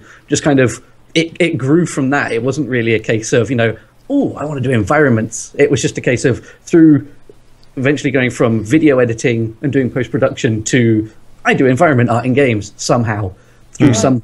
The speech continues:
Speaker 1: weird train of thought.
Speaker 2: It's kind of how, it's kind of how I've got into everything in my life, though. I've, I've started out small and then ended up going, "Oh, I, oh, this is leading to this. Oh, this is leading to
Speaker 1: Yeah.
Speaker 2: this." Game dev is kind of a natural, uh, extension of all of my other hobbies that I've done over the
Speaker 1: Yeah.
Speaker 2: many, many years.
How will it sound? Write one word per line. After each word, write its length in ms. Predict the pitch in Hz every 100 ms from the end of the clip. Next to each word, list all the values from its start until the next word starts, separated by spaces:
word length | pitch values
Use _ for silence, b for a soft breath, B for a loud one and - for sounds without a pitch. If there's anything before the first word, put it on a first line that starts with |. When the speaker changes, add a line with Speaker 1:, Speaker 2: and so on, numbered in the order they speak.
| -
Speaker 1:
weird 220 | 127 117
train 320 | - - 127
of 100 | 113
thought. 380 | - 127 95 - -
Speaker 2:
It's 120 | 160
kind 220 | - 285
of 80 | 208
how, 160 | 214
it's 140 | 160 -
kind 160 | 262
of 240 | 196 165 165
how 180 | - 156
I've 220 | 160 131
got 140 | 139
into 280 | 120 113 -
everything 460 | 139 160 196 - 117
in 80 | 98
my 80 |
life, 300 | 90 90 92 -
though. 140 | 90
I've, 200 | 95 98
I've 300 | 107 120 -
started 400 | - 160 160 127
out 160 | 131 -
small 400 | - 139 151 107
and 80 |
then 100 | 98
ended 280 | 110 123 113
up 200 | 110 -
going, 240 | - 107 104
"Oh, 140 | 170 135
I, 120 | 147
oh, 120 | 196 165 -
this 220 | 113 -
is 100 | 107
leading 240 | 120 123
to 80 | 123
this. 220 | 165 143 -
Oh, 160 | 175 120
this 160 | 143
is 100 | 160
leading 220 | 135 147 -
to 80 |
Speaker 1:
Yeah. 80 | 165
Speaker 2:
this." 160 | 110 98 B B
Game 240 | - 156 175
dev 180 | 147 113
is 100 | -
kind 160 | 135
of 60 | 117
a 20 |
natural, 640 | 110 117 117 - 117 107 98 - _ -
uh, 100 | 107
extension 680 | 107 117 - 143 135 - 107
of 180 | 95 90
all 200 | 104 104
of 80 | 98
my 120 | 104
other 200 | 117 117
hobbies 400 | 110 95 92 82
that 100 | 92
I've 160 | 92
done 140 | 92 92
over 180 | 92 151
the 60 |
Speaker 1:
Yeah. 140 | 135 110
Speaker 2:
many, 100 | 95
many 220 | 92 92
years. 400 | 90 87 85 -